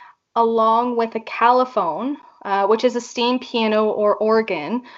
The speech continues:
on the roof, setting the institution's tone of being different than the rest during this time.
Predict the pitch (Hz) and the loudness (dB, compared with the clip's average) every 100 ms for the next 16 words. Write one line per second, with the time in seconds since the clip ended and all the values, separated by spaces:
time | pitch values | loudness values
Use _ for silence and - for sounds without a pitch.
0 | - - 220 220 208 175 202 226 - - | -4 0 2 2 2 2 0 -4 -14 -4
1 | - 233 247 254 254 240 233 226 226 233 | 0 4 4 2 2 0 -2 -6 -2 -2
2 | 226 226 226 226 - 214 202 196 208 202 | 0 -2 -2 -4 -2 0 2 0 0 -4
3 | 196 202 220 214 208 190 190 185 - 196 | 0 0 0 -2 -4 0 0 0 -6 -6
4 | 185 175 175 - 196 143 | -6 -6 -10 -8 -8 -8